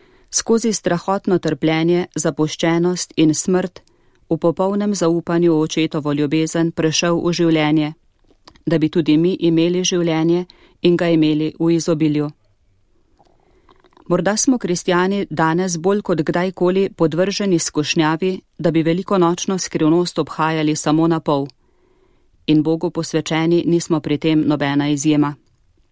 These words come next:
Dokler smo polni mladostne moči, zdravi, zagnani za delo in sploh za vse dobro,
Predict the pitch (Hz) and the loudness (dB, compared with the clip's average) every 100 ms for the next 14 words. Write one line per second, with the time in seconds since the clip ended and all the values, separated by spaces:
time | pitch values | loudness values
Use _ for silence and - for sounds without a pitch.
0 | _ _ _ _ - _ - 151 170 160 | _ _ _ _ -20 _ -6 -4 0 -2
1 | 165 165 147 175 180 180 160 151 165 175 | 0 -2 0 0 2 2 2 2 0 -2
2 | - 160 156 151 156 151 - _ 156 160 | -2 0 0 0 -2 -4 -6 _ -4 0
3 | 160 156 147 - 156 156 170 170 165 160 | 0 0 -2 -6 -4 0 2 2 2 0
4 | 151 147 170 170 160 156 156 - 175 175 | 0 -2 0 -2 0 0 -2 -2 -2 -2
5 | 156 147 151 185 165 165 175 | -2 -2 0 0 0 -2 -2